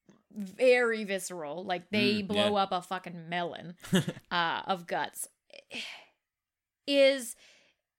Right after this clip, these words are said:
Speaker 1: and I, and this is probably true to not just Siskel, but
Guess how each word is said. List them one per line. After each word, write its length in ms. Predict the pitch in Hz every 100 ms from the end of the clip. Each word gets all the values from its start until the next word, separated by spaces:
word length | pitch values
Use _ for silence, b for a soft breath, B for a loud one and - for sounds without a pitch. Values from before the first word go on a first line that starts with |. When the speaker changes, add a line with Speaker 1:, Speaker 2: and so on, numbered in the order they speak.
| _
Speaker 1:
and 180 | 269 269
I, 120 | 214 -
and 280 | 262 247 247
this 140 | 294
is 120 | 320
probably 680 | 262 330 392 381 311 262 220 -
true 460 | - 285 285 262
to 140 | 233 240
not 220 | 233 233
just 240 | 214 202
Siskel, 380 | 262 277 - 190
but 160 | 180